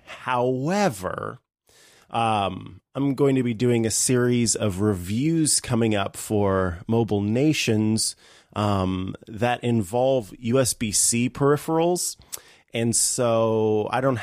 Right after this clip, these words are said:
I don't currently have a machine that has U S B C. So I'm going to be, I'm not going to be getting one. The company is going to be getting one. Uh,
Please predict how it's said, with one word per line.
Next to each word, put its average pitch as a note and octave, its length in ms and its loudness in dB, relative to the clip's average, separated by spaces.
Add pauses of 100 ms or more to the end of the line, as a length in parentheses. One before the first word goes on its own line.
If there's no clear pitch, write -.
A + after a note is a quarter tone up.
(140)
I B2 100 -2
don't A2+ 100 0
currently A2 280 0
have A2+ 200 0
a G2+ 40 0
machine E3 560 2
that G#2+ 120 2
has G2 380 -2
U G2 140 4
S F#2+ 120 -2
B G2+ 140 -8
C. F#2 560 0 (340)
So G#2+ 760 0
I'm G2 420 -2
going G#2+ 320 2
to G2 60 0
be, F#2+ 360 -4 (220)
I'm C#3 200 0
not A2+ 140 2
going G#2+ 120 0
to G2+ 40 0
be F#2 80 -4
getting G2+ 200 0
one. G2+ 140 0
The G#2 80 -4
company C#3+ 460 0
is A2 140 0
going A2+ 180 0
to G#2+ 60 0
be G#2 100 0
getting G2+ 300 2
one. F#2 380 0 (360)
Uh, G2 840 0